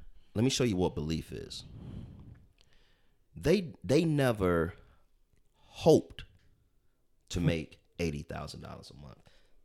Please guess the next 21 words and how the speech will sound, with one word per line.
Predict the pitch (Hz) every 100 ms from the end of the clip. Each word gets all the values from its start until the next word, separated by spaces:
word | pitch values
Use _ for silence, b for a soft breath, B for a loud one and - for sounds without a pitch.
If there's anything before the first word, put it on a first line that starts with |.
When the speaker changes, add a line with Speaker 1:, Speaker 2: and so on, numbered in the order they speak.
| -
Speaker 1:
They | 87 131
expected | - 80 - - - 175 - - - _ _ _ _ _ _ _ _ _ _ _ _ _ -
to | 123
make | 95 90 -
eighty | 95 82
thousand | 78 80 78 76
dollars | 78 76 69
a | 76
month. | 71 67 - b b
They | 139
believed | 175 104 87 98 180 139 80 76 - - _ _ _ _ _ - _
that | 98 98 -
that | - 170 139 - - -
was | 104 107
supposed | - 113 - - - 233 233 175 -
to | 95 87
happen. | 85 71 - -
Speaker 2:
Yeah. | 165 151 - _ _ _
Speaker 1:
Whereas | 104 120 - 113 104 95 95 - - _ _ _ _ -
I | 87
hoped | - - _ 139 123 -